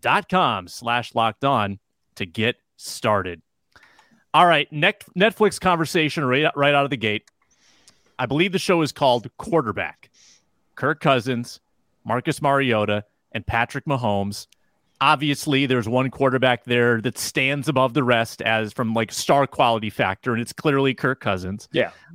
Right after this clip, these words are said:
Speaker 1: Um,
Speaker 2: Yep.
Speaker 1: a-, and he will probably steal the show. And it, uh, first of all, I've got a follow-up to this, but let's talk about Kirk on Netflix.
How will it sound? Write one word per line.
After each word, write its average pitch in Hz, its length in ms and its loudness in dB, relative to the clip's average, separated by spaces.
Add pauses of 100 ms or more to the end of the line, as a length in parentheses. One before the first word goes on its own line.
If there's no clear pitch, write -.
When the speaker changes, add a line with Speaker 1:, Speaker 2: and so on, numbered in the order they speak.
Speaker 1:
Um, 113 380 2
Speaker 2:
Yep. 151 80 -4 (180)
Speaker 1:
a-, 160 200 -2 (140)
and 147 180 2
he 175 240 -4
will 185 200 4
probably 160 440 2
steal 165 320 2
the 151 60 -2
show. 143 380 2
And 131 280 -2
it, 127 300 -2
uh, 131 220 4 (320)
first 226 260 0
of 135 100 0
all, 95 300 0 (280)
I've 147 100 2
got 220 120 6
a 190 60 4
follow-up 151 480 4
to 123 100 -6
this, 101 240 -2
but 127 140 -4
let's 170 180 0
talk 170 240 4
about 127 240 -2
Kirk 147 400 -2
on 110 180 0
Netflix. 101 600 -4